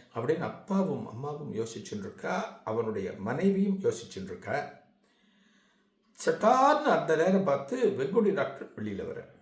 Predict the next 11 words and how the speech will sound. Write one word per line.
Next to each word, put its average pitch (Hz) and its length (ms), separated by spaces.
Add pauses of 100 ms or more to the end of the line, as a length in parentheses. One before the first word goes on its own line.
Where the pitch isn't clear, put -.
(880)
தன்னோட 120 340 (100)
கேபின், - 420
தன்னோட 110 300
அறையிலேருந்து 127 520
வெளியில 127 220
வர, - 400 (260)
இந்த 110 160
இளைஞனை 135 400
பார்க்குற, - 440 (440)
உட்காந்துருக்கான் 139 460
தனியா - 260